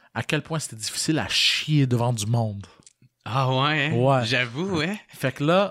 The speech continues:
Speaker 2: J'avoue.
Speaker 1: pendant un live stream, pendant que je suis assis dans une chaise.
Speaker 2: Ouais.
Speaker 1: Tu sais, parce que quand tu t'assois dans une bolle, t'es, t'es accroupi, ton anus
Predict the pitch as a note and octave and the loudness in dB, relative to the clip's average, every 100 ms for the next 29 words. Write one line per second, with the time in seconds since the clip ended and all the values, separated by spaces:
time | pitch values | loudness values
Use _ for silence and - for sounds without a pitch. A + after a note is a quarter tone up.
0 | - C3+ - - - - D#3+ F3+ A#3+ G3+ | -4 -6 -8 -16 -8 0 4 6 6 6
1 | F3+ E3 - - G3 C4 D4 - _ - | 4 2 -6 -4 -2 -2 -6 -12 _ -4
2 | D3 F3 G3 F#3 D3+ E3+ F3+ D3+ C#3 - | 2 2 4 4 2 2 2 2 0 2
3 | D#3+ D3+ A#2 - - D3+ D#3 E3 F#3 A#3+ | 4 2 -2 -10 -10 -4 0 2 2 2
4 | E4+ - - A#4 - F3+ B3+ A3 D#3+ D3 | 2 0 0 0 2 2 2 2 0 0
5 | C#3 D#3 G3+ A3 A3 D3 C3+ D3 C3 - | 4 6 6 6 0 -2 -4 0 -2 -2
6 | F3 - F#3 G3 C#3 C3 E3 - | -10 -2 0 0 0 2 4 2